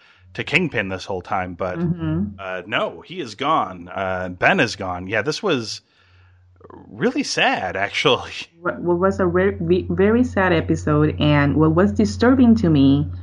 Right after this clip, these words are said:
Speaker 2: is the fact that when Fisk finds Wesley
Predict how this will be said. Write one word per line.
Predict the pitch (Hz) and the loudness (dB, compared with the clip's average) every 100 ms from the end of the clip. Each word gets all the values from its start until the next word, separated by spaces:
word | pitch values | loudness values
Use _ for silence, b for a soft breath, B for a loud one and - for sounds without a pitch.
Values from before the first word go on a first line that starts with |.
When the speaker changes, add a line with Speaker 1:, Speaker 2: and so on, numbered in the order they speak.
| B B - | B B 0
Speaker 2:
is | 185 175 | 2 4
the | 180 | 2
fact | 180 156 151 - | 2 2 2 0
that | 156 143 139 135 - - - - - - | 0 2 2 -2 -8 -20 -20 -20 -20 -6
when | 165 175 165 160 156 156 151 156 - - - - | 2 4 4 4 4 2 2 0 -6 -20 -20 -4
Fisk | - 247 262 - _ _ - - _ | 2 4 2 -10 _ _ -20 -20 _
finds | - 190 180 175 - | 2 2 0 -6 -4
Wesley | 160 151 - 131 - | -4 -4 -8 -8 -10